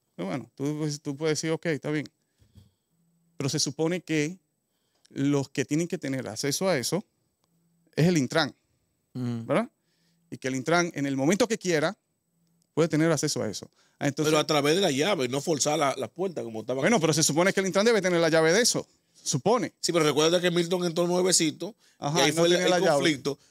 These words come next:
Speaker 3: No,
Speaker 1: Y fue a
Speaker 3: aparentemente
Speaker 1: forzarlo.
Speaker 3: No, porque acuérdate que la llave tenía todo a Jochi en, en Transcolatán.
Speaker 1: Es lo que te digo, que comete otro error,
Speaker 3: ¿Cuál?
Speaker 1: Aquiles Jiménez, porque por, por argumentar el hecho de que no fuimos nosotros que hicimos el, el, el apagón,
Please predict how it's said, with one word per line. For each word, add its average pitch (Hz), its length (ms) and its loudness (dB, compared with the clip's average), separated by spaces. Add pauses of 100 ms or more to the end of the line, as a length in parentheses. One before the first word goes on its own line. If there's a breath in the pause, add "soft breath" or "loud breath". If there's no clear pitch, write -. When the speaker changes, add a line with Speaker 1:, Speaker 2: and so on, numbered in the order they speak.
(120)
Speaker 3:
No, 202 220 0
Speaker 1:
Y - 20 2
fue 170 60 2
a 175 60 6
Speaker 3:
aparentemente 208 200 4
Speaker 1:
forzarlo. 180 600 2
Speaker 3:
No, 202 200 2
porque 202 140 4
acuérdate 185 280 2
que 202 60 2
la 190 80 4
llave 190 240 4
tenía 180 240 0
todo 185 260 4
a 160 60 4
Jochi 202 380 2
en, 185 140 -2
en 165 180 -4
Transcolatán. 185 720 0
Speaker 1:
Es 170 140 4
lo 185 100 2
que 180 100 -4
te 180 140 -2
digo, 208 460 -2 (160)
que - 120 -2
comete 156 360 2
otro 170 260 2
error, 170 640 0 (340)
Speaker 3:
¿Cuál? 139 140 -2
Speaker 1:
Aquiles 139 220 0
Jiménez, 131 380 -6
porque 156 420 -2 (580)
por, 190 320 0
por 190 180 2
argumentar 190 680 2
el 247 100 0
hecho 233 240 0
de 202 120 -2
que 170 200 -6
no 170 100 0
fuimos 226 220 -2
nosotros 196 320 -2
que 165 60 -12
hicimos 160 440 -2
el, 143 300 -4
el, 139 420 -6
el 143 120 -2
apagón, 131 440 -6